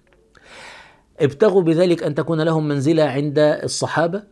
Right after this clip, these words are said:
وأن تكون لهم منزلة عند الناس، وإذا انتقل الحكم إلى هؤلاء الصحابة صاروا هم بذلك يعني إيه، في موضع قوة ومقربين منهم.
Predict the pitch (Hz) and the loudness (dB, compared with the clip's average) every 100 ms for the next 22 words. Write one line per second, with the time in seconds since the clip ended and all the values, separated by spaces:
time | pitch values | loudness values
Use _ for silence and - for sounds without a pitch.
0 | - 131 131 151 139 135 135 147 147 147 | -10 0 2 2 -2 -4 -4 -4 -2 -2
1 | 135 131 151 131 131 123 127 170 180 - | -2 0 0 -2 -2 -2 -2 -4 -6 -12
2 | - 143 180 160 165 165 202 - 147 151 | -6 -2 2 2 4 2 -2 -6 -4 -4
3 | 147 262 240 175 147 - 170 160 170 - | -4 -2 0 0 0 -2 -2 -4 -10 -8
4 | 160 147 139 143 151 175 160 - 147 190 | 0 0 2 0 0 -2 -2 -4 0 2
5 | 208 220 - - 139 - 262 220 196 185 | 2 -4 -8 -14 -10 0 4 6 6 4
6 | 214 170 196 180 190 170 156 175 175 - | 0 0 2 2 0 0 -2 -4 -4 -8
7 | - - - 180 175 185 147 123 175 160 | -20 -20 -2 2 4 4 2 0 2 4
8 | 127 127 123 139 131 123 127 117 98 | 4 4 0 0 2 2 0 -4 -8